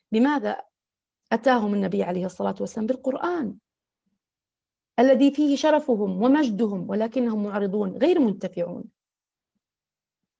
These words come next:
أم يتعللون بشيء ثاني؟ أم ي-، يتثاقلون من قضية دفع المال؟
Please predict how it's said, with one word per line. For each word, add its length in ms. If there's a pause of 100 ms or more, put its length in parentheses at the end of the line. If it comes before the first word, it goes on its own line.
(500)
أم 100
يتعللون 1120
بشيء 400
ثاني؟ 480 (2250)
أم 360 (580)
ي-، 420
يتثاقلون 680
من 100
قضية 460
دفع 240
المال؟ 500